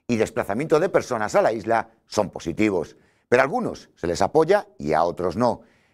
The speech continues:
Mientras en el Ironman la presidenta del Cabildo estuvo muy presente, de las más de cuarenta fotos que envió su gabinete de prensa, treinta y ocho la incluyeron y a políticos miembros del gobierno en el rally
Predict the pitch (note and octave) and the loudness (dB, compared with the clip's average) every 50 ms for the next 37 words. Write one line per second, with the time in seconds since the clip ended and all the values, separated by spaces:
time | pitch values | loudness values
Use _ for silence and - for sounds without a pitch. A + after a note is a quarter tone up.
0 | _ - G2 G#2 G2+ F#2 G2+ G#2 - - - G#2+ G#2 G2+ G#2 A#2+ C#3 D3 D3 C3 | _ -4 -4 -4 -2 -2 -4 -4 -4 -4 -6 -4 -4 0 2 2 2 2 0 -2
1 | C3 C3 C3 C3 C3 C3+ B2+ B2+ A#2+ - B2 A2 - B2+ C3 C3+ - C3 B2 C3 | -4 -4 -4 -4 -4 -2 -2 -2 -2 -2 -6 -4 -2 -2 -2 0 2 0 0 0
2 | C3+ A#2 - C3 C#3+ D#3 D#3+ D3+ C#3 A2+ - - F3 D#3+ A#2+ A2 D3+ G#3+ A#3 A3+ | 0 0 0 0 0 0 -2 -2 -2 -2 2 2 2 2 2 2 2 0 0 0
3 | B2+ G#2 - - G2+ G2+ - D3 E3+ A#3 - _ _ _ _ - C#2+ C2 B1+ - | -4 -6 -4 -4 -4 -2 0 0 -2 -2 -4 _ _ _ _ -6 -4 -4 -4 -2
4 | E2+ G2 F#2+ E2+ E2 F#2 F#2+ F#2 F#2 - - F2+ F#2 F#2+ G#2 G#2 E2+ G2+ - - | 0 0 0 0 0 -2 -2 -2 -2 -2 0 2 2 2 2 0 -4 -4 -2 -2
5 | F#3 D3 G2+ - - G#2 F#2+ F#2+ G2+ A#2+ C#3+ C3+ G#2 - - _ _ _ _ - | -4 -4 -4 -4 -2 -2 -2 0 2 4 4 4 4 2 -4 _ _ _ _ -2
6 | A#2+ A2 G#2 G2+ G#2 A#2 C#3+ D3 D3 D3+ C#3 C#3 - - D3+ D3+ A#2 - D3 D3 | 0 2 2 2 2 0 -2 2 2 2 2 2 2 0 0 0 0 0 -2 -2
7 | - - - B2+ B2+ A#2 C3 B2+ C#3 D#3+ G3 G3+ E3+ D3 D3 B2+ - - - - | -2 -4 -4 -4 -2 2 2 2 4 4 2 2 2 0 0 0 -2 -8 -18 -6
8 | _ - B2+ C3+ C3+ A#2+ - C3 C3 B2+ D#3+ F3 E3 B2+ A2+ A2 A#2 A#2 A2+ - | _ 4 4 4 4 2 -2 -2 0 4 6 6 6 4 2 -2 -2 -2 -2 -2
9 | A2+ A#2+ C3+ C3 - B2 - A2+ G#2 F2+ G2+ A2 A2 G#2 F#2 G2+ G2+ G2 E2+ G#2 | -2 -2 -2 -2 -4 -2 0 0 0 0 0 -2 -2 0 0 0 -2 0 2 2
10 | G3 A3+ G3 E3+ B2 B2+ B2+ A2+ A2 A#2+ B2 - - - _ _ _ - A#2 B2 | 2 4 2 2 2 2 0 0 0 -4 -4 -6 -8 -14 _ _ _ -4 -2 0
11 | C3 B2+ D#3 G#3 A3+ E3+ F2 - | 0 2 4 4 2 2 0 -8